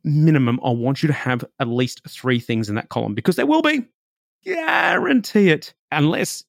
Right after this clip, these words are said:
if you're not, uh, you may not even need this episode. And that's fantastic. That means you're doing really well. And maybe you've already know this exercise. That's good. But the whole thing is, if you don't, and I guarantee there's gonna be quite a few that don't, and I'm hoping to really help you here.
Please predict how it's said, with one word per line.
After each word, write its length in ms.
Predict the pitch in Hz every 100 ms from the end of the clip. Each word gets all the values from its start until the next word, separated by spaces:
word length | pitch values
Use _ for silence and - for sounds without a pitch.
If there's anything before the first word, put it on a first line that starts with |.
| -
if 160 | 196 165
you're 200 | 151 135
not, 320 | 190 185 - _ _ _ _ -
uh, 60 | -
you 240 | 104 113 98
may 180 | 107 123
not 140 | 143
even 180 | 165 180
need 200 | 190 220
this 120 | 240
episode. 360 | 247 269 - 160
And 100 | 120
that's 140 | 180
fantastic. 640 | - 269 262 330 349 302 175
That 120 | -
means 120 | 240
you're 80 | 202
doing 240 | 175 262 247
really 180 | 302
well. 300 | 294 320 311
And 140 | 147 127
maybe 200 | 143 165
you've 160 | 180
already 200 | 185 196
know 160 | 208 254
this 140 | 226
exercise. 360 | 175 - 131 101 -
That's 180 | 151 -
good. 300 | 165 117 - -
But 100 | 160
the 60 | 139
whole 200 | 165 170
thing 160 | 160
is, 120 | 143 135
if 80 |
you 80 | 131
don't, 140 | 123 120
and 100 | 120
I 120 | 120
guarantee 520 | 147 143 139 139 131
there's 200 | 123 -
gonna 160 | 135 113
be 180 | 113
quite 260 | 107 - 139
a 40 |
few 220 | 123 127 113
that 180 | 107
don't, 160 | 113 101
and 100 | 110
I'm 100 | 101
hoping 400 | - - 131 127
to 80 | 120
really 160 | 107
help 340 | 101 113 101 -
you 60 |
here. 260 | 87 -